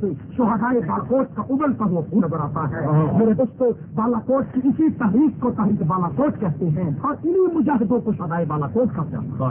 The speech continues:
میرے دوستو، اور اس کے بعد سن اٹھارہ سو اکتیس یکم مئی سے لے کر دس مئی تک بالا کوٹ کی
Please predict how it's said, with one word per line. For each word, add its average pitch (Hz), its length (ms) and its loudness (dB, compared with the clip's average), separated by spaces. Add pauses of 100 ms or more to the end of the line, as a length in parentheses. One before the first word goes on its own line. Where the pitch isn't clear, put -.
(640)
میرے 208 180 6
دوستو، 254 320 2 (340)
اور 233 160 2
اس 277 160 4
کے 277 80 0
بعد 294 240 0 (480)
سن 285 220 0
اٹھارہ 302 480 -2
سو 294 60 -2
اکتیس 302 640 -2 (160)
یکم 294 340 0
مئی 311 260 2
سے 285 80 2
لے 311 80 2 (120)
کر 320 140 -2
دس - 340 -4
مئی 320 220 0
تک - 380 -4
بالا 285 360 0
کوٹ 262 260 0
کی 254 60 0